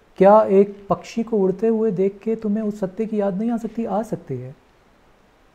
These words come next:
क्या किसी, you know, I am a tree lover, मुझे बड़े दरख्त देख के मेरे रोंगटे खड़े हो जाते हैं अक्सर,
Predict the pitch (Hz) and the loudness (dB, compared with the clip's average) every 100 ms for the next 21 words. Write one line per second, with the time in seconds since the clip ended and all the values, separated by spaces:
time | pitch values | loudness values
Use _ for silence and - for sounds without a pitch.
0 | _ _ _ _ - 196 220 220 208 226 | _ _ _ _ 4 6 6 4 -4 -4
1 | 214 - 202 226 185 190 208 208 - 208 | -6 -4 0 0 2 2 2 -2 -2 0
2 | 190 190 190 147 156 185 156 160 196 190 | 0 0 0 -2 -2 -2 0 2 2 0
3 | 139 - - 165 165 190 147 165 180 - | -2 -8 -2 -2 -2 -6 -2 -2 0 0
4 | 190 175 - - _ - 165 190 214 - | 2 0 -6 -20 _ -4 0 0 0 -4
5 | 147 151 202 233 220 151 135 127 131 147 | 0 2 2 0 0 -2 -2 -4 -8 -12
6 | 151 - _ _ _ _ _ _ _ _ | -16 -18 _ _ _ _ _ _ _ _
7 | _ _ - - - 143 | _ _ -16 -16 -14 -14